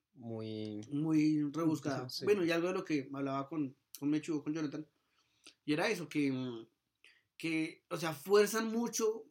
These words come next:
Speaker 2: ver la disputa entre la luz y
Speaker 1: Mm,
Speaker 2: la
Speaker 1: la oscuridad,
Speaker 2: oscuridad.
Speaker 1: sí.
Speaker 2: O sea, pues entendemos que es la temática, pero, pero se ve supremamente forzado.
Speaker 1: Sí, como en sujeta,
Speaker 2: Como
Speaker 1: tome.
Speaker 2: que, ah, mira, toma, en esta
Speaker 1: El
Speaker 2: escena
Speaker 1: bien y
Speaker 2: ya
Speaker 1: el mal, sí.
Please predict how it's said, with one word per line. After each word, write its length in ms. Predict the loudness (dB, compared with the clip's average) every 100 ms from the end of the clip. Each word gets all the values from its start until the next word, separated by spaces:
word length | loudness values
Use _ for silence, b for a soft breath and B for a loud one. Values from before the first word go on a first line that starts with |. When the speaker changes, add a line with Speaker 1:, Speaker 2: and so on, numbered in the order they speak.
| -18
Speaker 2:
ver 340 | -4 -2 0
la 80 | 0
disputa 420 | 0 -2 -4 -2
entre 180 | -4 -2
la 100 | 0
luz 360 | 0 0 -6 -18 _ _ _ -4
y 100 | 0
Speaker 1:
Mm, 40 |
Speaker 2:
la 60 | 0
Speaker 1:
la 0 |
oscuridad, 500 | 0 0 4 4 2
Speaker 2:
oscuridad. 120 | -2
Speaker 1:
sí. 180 | -8 -8
Speaker 2:
O 240 | -8 -12 -6
sea, 280 | -4 -4 b b b _
pues 160 | -2 0
entendemos 580 | 0 0 2 2 2
que 100 | 2
es 140 | 2 2
la 80 | 0
temática, 560 | 0 0 -2 -4 -4
pero, 380 | 0 0 0 -2 B B B B B B
pero 180 | -4 -2
se 160 | 0 4
ve 280 | 4 2 -4 -10
supremamente 760 | -4 -4 -2 0 2 2 0
forzado. 380 | 0 -2 0 0
Speaker 1:
Sí, 100 | 0
como 180 | -2 -2
en 80 | -2
sujeta, 600 | -2 0 0 2 0 -4 _ -4
Speaker 2:
Como 240 | 0 0
Speaker 1:
tome. 80 | 2
Speaker 2:
que, 160 | 2
ah, 100 | 2
mira, 320 | 4 6 6 2
toma, 360 | 0 0 -4 B B B -2
en 140 | 2
esta 180 | 2 2
Speaker 1:
El 60 | 2
Speaker 2:
escena 200 | 4 8
Speaker 1:
bien 180 | 8
y 20 | 8
Speaker 2:
ya 40 |
Speaker 1:
el 60 | 6
mal, 280 | 2 0 -2
sí. 160 | -4